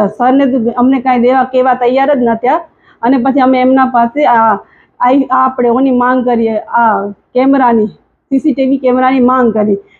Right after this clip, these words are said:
કે અમને તમે સી સી ટી વી કેમેરા બતાડો. એ લોકો કે, કે અમે, મતલબ ઈ લોકો અમને બતાડવા તૈયાર જ નથી.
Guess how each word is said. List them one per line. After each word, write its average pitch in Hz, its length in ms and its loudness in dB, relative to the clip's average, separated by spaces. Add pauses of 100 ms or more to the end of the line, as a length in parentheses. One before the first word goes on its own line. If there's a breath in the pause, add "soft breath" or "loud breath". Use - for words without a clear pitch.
(140)
કે 233 40 0
અમને 269 300 0 (320 soft breath)
તમે 254 260 -2
સી 254 160 -4
સી 269 140 -2
ટી 262 120 -2
વી 254 120 0
કેમેરા 247 340 2
બતાડો. 240 460 0
એ 240 140 0
લોકો 262 320 0
કે, 269 160 0 (500 soft breath)
કે 277 120 0 (720)
અમે, 269 300 2
મતલબ 262 320 0
ઈ 302 140 0
લોકો 311 180 0
અમને 302 160 2
બતાડવા 277 440 0
તૈયાર 285 380 0
જ 226 140 -2
નથી. 202 280 -4